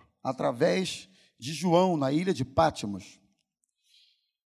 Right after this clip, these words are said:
nós vamos perceber que a igreja de Laodiceia tinha uma marca.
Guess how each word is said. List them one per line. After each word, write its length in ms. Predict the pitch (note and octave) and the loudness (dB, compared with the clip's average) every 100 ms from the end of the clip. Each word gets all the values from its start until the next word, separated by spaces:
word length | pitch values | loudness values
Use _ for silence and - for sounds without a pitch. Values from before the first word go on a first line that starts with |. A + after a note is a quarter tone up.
| _ _ _ _ _ _ _ _ _ _ _ _ _ _ | _ _ _ _ _ _ _ _ _ _ _ _ _ _
nós 300 | A3+ C4+ C#4+ | 4 6 6
vamos 340 | G#3 C#4+ D#4+ - | 6 4 4 2
perceber 720 | - A#3 - D#3+ F#3 G#3 - | 4 4 4 4 4 4 0
que 160 | - | 0
a 60 | G#3+ | 2
igreja 400 | A3 E3 D#3+ D3 | 4 4 6 4
de 100 | C3 | 4
Laodiceia 640 | C3 B2 A2+ - D3+ D3+ | 4 4 2 -2 0 2
tinha 320 | D3+ - D#3+ D3+ | 0 -2 2 2
uma 240 | D3+ E3 | 4 2
marca. 720 | E3 D3 C#3+ - - - F#2+ | 4 4 2 -2 -4 -2 -2